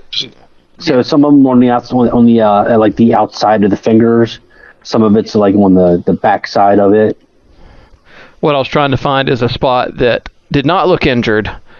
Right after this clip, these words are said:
Speaker 2: and I was just gonna reach over and pick it up by that spot, and then take it over and just kind of hit it up against the bars.
Speaker 1: Oh.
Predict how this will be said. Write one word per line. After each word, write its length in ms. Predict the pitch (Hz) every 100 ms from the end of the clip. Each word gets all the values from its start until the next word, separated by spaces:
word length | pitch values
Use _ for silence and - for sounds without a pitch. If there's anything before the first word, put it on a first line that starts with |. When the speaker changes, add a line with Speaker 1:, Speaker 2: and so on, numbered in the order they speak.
| - - - - -
Speaker 2:
and 340 | 139 123 120 120
I 100 | 135
was 80 | 127
just 100 | 120
gonna 120 | 131
reach 160 | 123 143
over 160 | 127
and 140 | 127 -
pick 100 | 147
it 80 | 135
up 80 |
by 120 | 120 120
that 160 | 120
spot, 400 | - 120 101 - -
and 240 | 117 107
then 140 | 110
take 180 | 110 139
it 80 | 135
over 220 | 123 117 -
and 360 | 117 113 113 - -
just 140 | - 127
kind 180 | 139 110
of 100 | - - -
hit 160 | - 135
it 60 |
up 80 | 120
against 220 | 143 127
the 60 | -
bars. 400 | 98 90 90 - - - - - _ _ _ _ _ _ _ _ _ _ _ -
Speaker 1:
Oh. 220 | 117